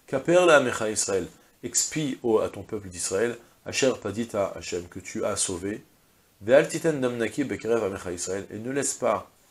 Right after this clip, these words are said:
ce sang versé propre, ce sang propre versé, bekerev Amecha Israël, au sein de ton, au sein du peuple d'Israël, que le meurtrier, qui soit en ce moment en train de faire le beau devant ses copains,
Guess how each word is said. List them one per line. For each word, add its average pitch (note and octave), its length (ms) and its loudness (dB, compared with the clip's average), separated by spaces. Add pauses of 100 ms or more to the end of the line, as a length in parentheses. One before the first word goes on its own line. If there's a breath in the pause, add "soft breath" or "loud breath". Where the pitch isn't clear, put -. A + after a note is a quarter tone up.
(380 soft breath)
ce A#2 200 0
sang A2+ 320 2
versé F#2 640 -2
propre, - 520 -4 (160)
ce - 120 -10
sang G#2+ 160 -4
propre - 460 -8
versé, G2 580 -4 (760 soft breath)
bekerev A#2 480 2
Amecha A2 340 -2
Israël, A#2+ 380 0 (120)
au A2+ 60 -14
sein B2 160 -2
de A2+ 60 -6
ton, A2+ 240 -8
au G#2 80 -6
sein A#2+ 160 -6
du G2+ 120 -10
peuple G#2 200 -12
d'Israël, G#2+ 440 0 (960)
que A#2+ 120 -6
le A2+ 100 -2
meurtrier, A2 580 -4 (300 loud breath)
qui G2 140 -10
soit A2+ 180 0
en A2 100 0
ce - 120 -8
moment G#2+ 480 -6 (320 soft breath)
en G2 60 -14
train A2+ 120 -4
de G2+ 80 -6
faire A2 140 2
le A#2 100 4
beau B2 160 2
devant A2 140 -4
ses G#2 140 -2
copains, B2 460 -2